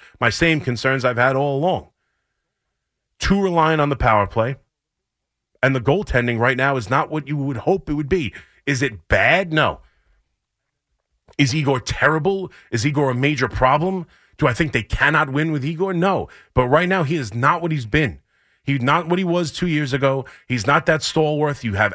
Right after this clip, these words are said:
absolute confidence in. And I don't like the idea that he turned it around a little bit, worked with the coaching staff, cook-, took a couple games off, came back in, played f-,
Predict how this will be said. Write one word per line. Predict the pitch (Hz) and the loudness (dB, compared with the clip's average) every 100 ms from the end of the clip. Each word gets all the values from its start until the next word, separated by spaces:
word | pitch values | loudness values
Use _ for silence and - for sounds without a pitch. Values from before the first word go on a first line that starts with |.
| - | 2
absolute | 135 156 - 165 143 | 2 2 -2 -4 0
confidence | 143 135 120 123 113 | 2 2 0 -2 -2
in. | 123 120 - - - | -2 -4 -8 -10 0
And | 131 | 2
I | 123 | 2
don't | 110 202 | 2 2
like | 165 180 185 | 2 0 0
the | 127 | -2
idea | 104 90 95 110 - - _ | -2 0 -2 -2 -6 -20 _
that | - 127 | 0 0
he | 139 120 - | -2 -8 -6
turned | - 180 190 | 0 0 0
it | |
around | 196 165 156 | 0 0 0
a | |
little | 147 151 | 0 0
bit, | 190 180 | 0 0
worked | 120 156 | -4 -4
with | 185 | -6
the | 175 | -4
coaching | - 165 143 | -2 -2 -4
staff, | 139 151 160 - - _ - | -4 0 -2 -2 -14 _ -6
cook-, | 147 127 | -6 -2
took | 165 165 | -2 0
a | |
couple | 165 185 180 | 0 -2 -2
games | 170 185 151 | -2 -2 -2
off, | 156 160 - _ _ _ _ _ - | -2 -4 -10 _ _ _ _ _ -2
came | 151 180 | 0 2
back | 190 185 160 | 2 2 0
in, | 160 | -2
played | 143 139 160 | -2 -2 -4
f-, | 135 | -6